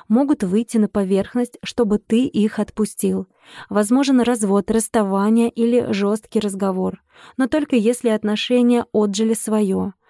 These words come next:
У уже зрелых пар шанс выйти на более глубокий уровень союза, пройти через огонь очищения вместе. Новые отношения возможны, если прошла трансформация, то есть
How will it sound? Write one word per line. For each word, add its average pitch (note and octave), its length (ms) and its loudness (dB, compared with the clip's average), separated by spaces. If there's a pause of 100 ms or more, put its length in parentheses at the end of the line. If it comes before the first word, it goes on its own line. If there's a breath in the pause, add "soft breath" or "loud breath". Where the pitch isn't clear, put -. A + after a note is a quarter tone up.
(240 soft breath)
У G#3 180 0
уже G3+ 280 2
зрелых G3 520 0
пар F#3+ 320 0 (100)
шанс B3 420 -2
выйти G#3+ 280 0
на A3 140 2
более F3+ 280 0
глубокий F3+ 480 -2
уровень F#3 360 0
союза, G3 520 -2
пройти F#3+ 420 -2
через F#3 320 -2
огонь F#3 400 0
очищения F#3+ 640 -2
вместе. G#3+ 580 0 (340 loud breath)
Новые C#4 300 2
отношения B3 560 0
возможны, G#3 640 0 (220 loud breath)
если G3 260 -2
прошла G3+ 420 0
трансформация, G3+ 840 -2
то F#3+ 160 -2
есть F#3 220 -2